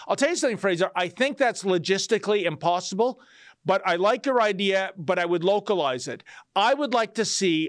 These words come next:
all truckers refuse to deliver or pick up anything from the city of Ottawa. Imagine that. You, you don't like us? Uh, you think we're, um,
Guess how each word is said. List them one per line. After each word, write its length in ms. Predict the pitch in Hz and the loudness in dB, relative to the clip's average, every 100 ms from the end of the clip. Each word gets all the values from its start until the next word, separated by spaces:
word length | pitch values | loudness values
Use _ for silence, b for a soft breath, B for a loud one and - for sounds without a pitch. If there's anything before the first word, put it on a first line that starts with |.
| - | 0
all 240 | 160 208 | 0 0
truckers 720 | 220 214 214 - 131 139 - b b 147 | -2 -2 -2 0 -2 0 -4 b b -2
refuse 880 | 156 143 - 185 226 254 277 226 | -2 -2 -12 -4 -2 0 -2 -2
to 160 | - 196 | -4 -4
deliver 580 | 170 180 175 202 214 233 | 0 0 2 0 0 -2
or 160 | - 151 | -2 -2
pick 340 | - 214 202 | -2 -4 0
up 160 | 190 - _ | -2 -2 _
anything 600 | 180 202 196 190 147 143 B B B B | -2 0 -2 -2 -2 -4 B B B B
from 260 | - 160 | -2 0
the 100 | 151 | 0
city 520 | 135 - 214 202 214 - | 0 2 2 2 -2 -2
of 200 | 180 165 | 0 2
Ottawa. 500 | 160 156 143 98 - B B 170 | 0 0 -2 -4 -6 B B -6
Imagine 640 | 165 185 220 240 262 226 | -2 0 0 -2 -2 0
that. 380 | 185 127 - - B B _ - | 0 -2 -10 -20 B B _ -4
You, 220 | 190 190 190 | -2 -2 -2
you 100 | 220 | 0
don't 160 | 285 | 2
like 260 | 277 285 - | 4 2 2
us? 240 | 349 311 - B B _ | -2 -2 -12 B B _
Uh, 380 | 180 180 180 175 180 | 0 2 2 0 -2
you 200 | 180 208 | -2 -2
think 400 | - 233 226 185 | 0 -2 -2 -8
we're, 640 | 196 170 185 196 196 190 185 | 0 2 2 2 0 0 2
um, 420 | 175 160 160 139 | 2 0 -4 -12